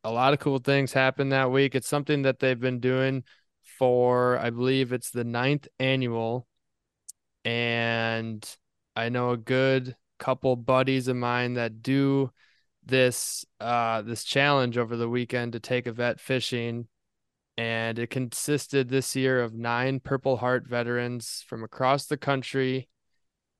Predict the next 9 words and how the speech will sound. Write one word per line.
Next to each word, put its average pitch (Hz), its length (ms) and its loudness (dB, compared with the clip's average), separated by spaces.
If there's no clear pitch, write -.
Um, 113 440 -2
I'm 113 120 -4
just 120 180 -4
kinda 123 300 0
glancing 123 580 0
at 117 220 -4
the, 120 440 -4
the 120 140 -8
newsletter 120 840 0